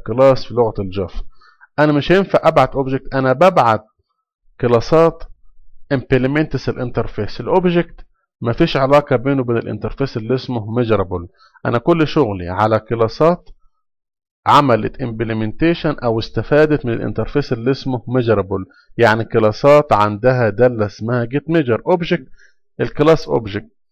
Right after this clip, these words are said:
ما استفادش من الانترفيس ولا عنده دالة اسمها get measure. انا اي الاكس في الكود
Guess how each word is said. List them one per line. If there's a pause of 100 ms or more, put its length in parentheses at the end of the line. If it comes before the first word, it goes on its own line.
(500)
ما
استفادش
من
الانترفيس (640)
ولا
عنده
دالة
اسمها
get
measure. (220)
انا
اي (160)
الاكس (280)
في
الكود